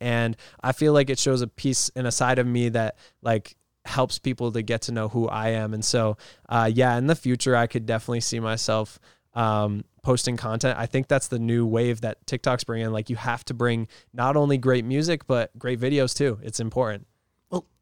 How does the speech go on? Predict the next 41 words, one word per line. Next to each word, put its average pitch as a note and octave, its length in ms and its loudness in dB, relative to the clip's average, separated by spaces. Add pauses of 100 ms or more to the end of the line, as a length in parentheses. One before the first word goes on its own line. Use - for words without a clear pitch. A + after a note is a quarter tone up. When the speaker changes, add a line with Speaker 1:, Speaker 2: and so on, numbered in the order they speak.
(280)
Speaker 2:
do D#3+ 120 2
you A3 100 6
see G#3 220 2
TikTok F#3+ 400 4
as, E3 120 4
like, D3 120 4
a C#3 60 4
form D#3+ 200 4
of C#3 80 4
marketing F#3 480 2
or C3+ 120 0
just C3+ 260 -2
an C#3 60 0
extension C3+ 460 -2
of B2+ 120 0
your B2+ 140 2
overall A#2+ 300 -2
brand? A#2 400 -4 (480)
Speaker 1:
Yeah, A#2+ 460 2
I, C#3+ 220 2 (160)
I D3+ 100 4
think G3+ 420 0 (540)
i-, C#3+ 180 -4
i-, D#3+ 200 0
in D#3 240 4
general, C3+ 800 4
it's - 400 0 (240)
just D#3 320 2
a, C3+ 280 4
a A#2+ 120 4
way A#2+ 400 4
to - 160 -2
get A2+ 400 -4
your A#2+ 100 -2
music A2+ 380 -2
in A2+ 100 -6
front G#2+ 240 -8
of A2 80 -10
people. B2 480 -2 (260)
Like, A2 440 0 (160)
it, B2+ 240 -4